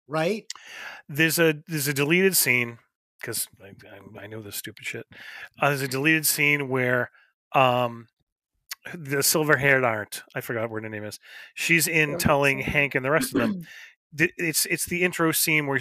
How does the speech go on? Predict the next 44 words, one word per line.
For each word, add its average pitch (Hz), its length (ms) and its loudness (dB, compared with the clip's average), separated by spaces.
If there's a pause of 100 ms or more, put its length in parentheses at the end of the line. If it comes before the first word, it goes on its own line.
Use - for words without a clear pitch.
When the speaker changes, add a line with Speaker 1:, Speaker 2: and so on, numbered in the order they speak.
(120)
Speaker 2:
she's 143 240 -4
basically 143 300 0
saying 135 220 2
who 143 160 -4
Aunt, 127 320 2 (880)
who, 143 80 -6
who 135 280 -6
Aunt 120 180 -2
Bedelia 127 460 0
is, 120 160 -2 (440)
and 143 160 0
goes 139 240 2
over 156 200 -2
the 147 80 0
fact 143 380 0
that 127 160 -4 (380)
he, 170 540 -2 (520)
the 139 180 -2
father 156 460 4
made 139 220 0
his 123 180 -2
money 131 380 -2 (340)
murder 135 300 4
for 127 160 0
hire, 117 480 2 (300)
bootlegging, 123 680 0 (520)
moonshining. 127 760 -4 (220)
He 156 260 -2
Speaker 1:
Yeah. 120 120 -8
Speaker 2:
lists 156 300 2
this, - 200 0
like, 131 220 -2 (300)
laundry 160 440 2
list 160 220 0
of 135 100 0
terrible 135 380 4
things 139 280 -4
that 120 100 -10
he's 123 220 -6
done 131 340 0
to 127 80 -10
make 120 160 -10
their 120 100 -6
money. 131 320 -2